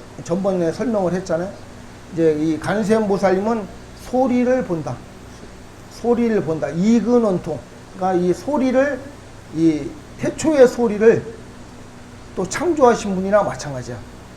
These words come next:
이 간-, 이제 이 간세음보살은. 이 이근원통은 뭐냐면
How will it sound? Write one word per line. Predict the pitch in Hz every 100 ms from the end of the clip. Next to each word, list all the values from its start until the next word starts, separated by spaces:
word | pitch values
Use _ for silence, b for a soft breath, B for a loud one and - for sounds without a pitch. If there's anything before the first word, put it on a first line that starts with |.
| 123
이 | 143
간-, | 135 160 151
이제 | 156 151
이 |
간세음보살은. | 151 165 175 170 147 131 107 120 190 190 - - - - - - - - - - - 135
이 | 143 214 226
이근원통은 | 233 254 220 202 202 220 226
뭐냐면 | 180 190 196 196